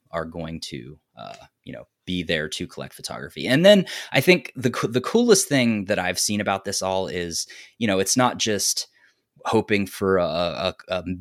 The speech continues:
billionaire, millionaire collector that's going to spend, you know, a ton of money on your N F T. I've, I've been, he-, I've definitely purchased more, far more than I've minted, uh, work from my friends. Um, so I think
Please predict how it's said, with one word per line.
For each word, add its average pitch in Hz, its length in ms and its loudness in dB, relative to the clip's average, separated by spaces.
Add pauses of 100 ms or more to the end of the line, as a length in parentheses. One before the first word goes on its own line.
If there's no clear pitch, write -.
(160)
billionaire, 95 520 2
millionaire 90 440 -2
collector 87 640 -4
that's - 220 -8
going 85 260 -10
to 82 80 -12
spend, 85 600 -8
you 85 100 -12
know, 82 100 -8
a 82 60 -14
ton 92 220 -8
of 85 60 -6
money 80 220 -6
on 80 120 -8
your 80 120 -8
N 82 80 -6
F 78 160 -10
T. 101 300 -2
I've, 110 640 2
I've 107 460 2
been, 85 220 -6
he-, - 240 -4
I've 92 480 -4
definitely 85 500 -6 (140)
purchased - 460 -8
more, 87 520 -6
far 95 240 -2
more 85 180 -2
than 82 140 -6
I've 80 180 -8
minted, 82 400 -6 (420)
uh, 80 280 -8
work 90 240 -4
from 80 180 -10
my 73 120 -8
friends. - 500 -10 (440)
Um, 78 200 -8
so - 140 -2
I 87 40 0
think - 480 -4